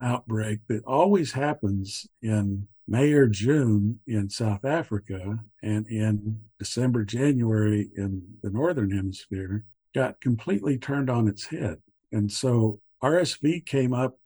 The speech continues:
in November in South Africa. Nobody had ever seen that happen before. And then we skipped a whole season of R S V in this country.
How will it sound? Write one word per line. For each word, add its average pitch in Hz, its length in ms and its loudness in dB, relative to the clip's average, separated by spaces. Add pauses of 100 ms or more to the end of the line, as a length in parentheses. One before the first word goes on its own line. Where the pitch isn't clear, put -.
(100)
in 107 460 0 (220)
November 107 760 2 (260)
in 101 120 -2
South 113 340 -2
Africa. 139 480 -6 (560)
Nobody 156 380 2
had 135 100 4
ever 127 200 2
seen 127 280 -2
that 110 160 0
happen 127 400 -4
before. - 320 -20 (880)
And 110 160 0
then 135 180 2
we 151 140 2
skipped - 420 -2
a 120 60 2
whole 117 220 4
season 117 460 4
of 92 140 0
R 104 200 4
S 98 160 -4
V 107 220 2
in 104 120 6
this 135 180 2
country. 95 460 -8